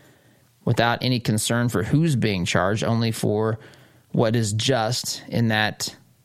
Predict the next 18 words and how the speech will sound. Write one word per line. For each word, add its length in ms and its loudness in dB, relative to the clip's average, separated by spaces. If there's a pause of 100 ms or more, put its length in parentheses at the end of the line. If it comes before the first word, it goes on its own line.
(100)
determination 720 0
and 100 -2
the 120 0
outcomes 440 -2
there. 300 -2 (1040)
So, 480 0
um, 380 0
but 280 0
likewise, 760 0
we 100 0
can't 340 0
simply 440 0
say 600 -2 (300)
there 160 0
should 220 -2
be 140 0
a 80 -2
quicker 680 -2